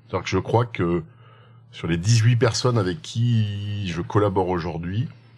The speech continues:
je les sais, je les connaissais tous avant de les employer. Donc, euh,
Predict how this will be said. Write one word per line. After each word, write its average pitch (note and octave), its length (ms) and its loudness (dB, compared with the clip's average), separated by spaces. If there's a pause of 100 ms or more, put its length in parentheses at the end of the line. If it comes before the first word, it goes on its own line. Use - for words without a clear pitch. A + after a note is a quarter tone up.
(340)
je - 140 -4
les G#2 80 6
sais, A2+ 180 -2
je A#2 140 0
les G#2+ 80 6
connaissais G#2+ 300 2
tous A2+ 260 0
avant A2 260 2
de G#2+ 60 0
les F#2+ 100 -2
employer. E2 360 -4 (640)
Donc, F#2 400 -4
euh, C#2+ 260 0